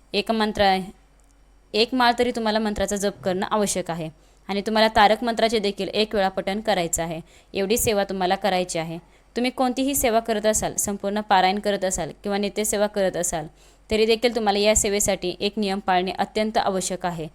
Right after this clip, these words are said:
तरच तुम्हाला या सेवेचं फळ मिळतं. आता तुम्ही या सेवा करताना तुम्हाला कोणता नियम पाळायचा आहे, कोणता नियम पाळला पाहिजे? तर काही नियम आहेत की जे आपण पाळायला हवेत. मांसाहार जो प्रत्येक सेवेमध्ये,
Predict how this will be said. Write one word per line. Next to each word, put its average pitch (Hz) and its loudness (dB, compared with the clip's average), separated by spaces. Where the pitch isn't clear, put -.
तरच 233 4
तुम्हाला 202 2
या 208 2
सेवेचं 185 0
फळ 208 4
मिळतं. 156 -4
आता 214 2
तुम्ही 254 0
या 262 4
सेवा 220 4
करताना 180 0
तुम्हाला 202 4
कोणता 240 0
नियम 226 2
पाळायचा 180 2
आहे, 156 -6
कोणता 233 0
नियम 240 2
पाळला 214 4
पाहिजे? 180 0
तर 190 -2
काही 220 4
नियम 254 2
आहेत 214 0
की 240 -2
जे 233 4
आपण 208 4
पाळायला 196 6
हवेत. 185 -2
मांसाहार 202 0
जो 202 -2
प्रत्येक 202 -4
सेवेमध्ये, 190 -2